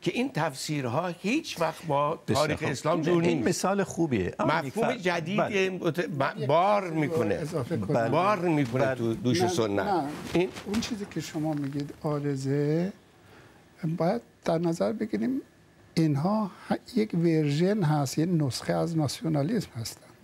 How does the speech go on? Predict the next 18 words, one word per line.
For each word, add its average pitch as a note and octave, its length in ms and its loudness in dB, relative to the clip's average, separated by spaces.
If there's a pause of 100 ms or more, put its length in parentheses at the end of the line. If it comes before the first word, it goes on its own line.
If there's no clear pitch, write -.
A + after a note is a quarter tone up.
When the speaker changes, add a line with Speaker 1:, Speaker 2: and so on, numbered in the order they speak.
Speaker 3:
یعنی C#3+ 280 0 (720)
ایدئولوژی E3 760 4
فراگیر C#3 720 2
در C3 220 -2
عصر C3+ 320 -2
جدید C#3 800 0
ایدئولوژی G#3 720 0
ناسیونالیسمه. F3 840 2 (340)
یک F3+ 160 2 (140)
عنصر F3 440 2
پدر، C#3+ 520 0 (380)
نیاکان D#3 920 0 (420)
در D3+ 180 0 (160)
این F#3+ 380 -2 (560)
دین D3+ 280 0
باوری C#3+ 480 0
وجود C#3+ 420 -4
داره A#2+ 200 -10